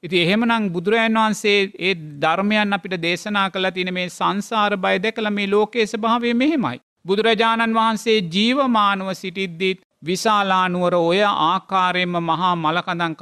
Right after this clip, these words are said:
ගොඩ ගැහුණා. බුදුරජාණන් වහන්සේ ජීවමාන විද්දේ. ඒතර බුදුරජාණන් වහන්සේට ඒ වෙනුවෙන් කරන්න පුළුවන් දෙයක් තිබ්බේ නැහැ. ඇයි ඒක ජනතාවගේ අකුසල් සංස්කාරයන්ගේ විපාකයක්.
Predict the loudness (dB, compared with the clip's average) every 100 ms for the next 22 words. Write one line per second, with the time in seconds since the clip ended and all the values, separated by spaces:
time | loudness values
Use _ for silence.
0 | -4 0 2 0 -4 _ -6 -2 0 0
1 | 0 0 2 2 2 0 -2 -2 -2 -2
2 | 0 0 0 -6 -8 -16 _ -4 -2 0
3 | 0 2 2 2 0 0 0 -2 -4 0
4 | 0 0 -2 -2 0 0 -2 -2 0 0
5 | -2 -2 -4 -4 -4 _ _ -4 0 2
6 | 2 -2 -8 _ -4 0 4 2 2 -2
7 | -2 -2 0 0 2 2 0 0 0 -4
8 | -6 -6 -4 -6 -6 -2 0 0 0 -2
9 | -6 -4 -2 -2 -6 -12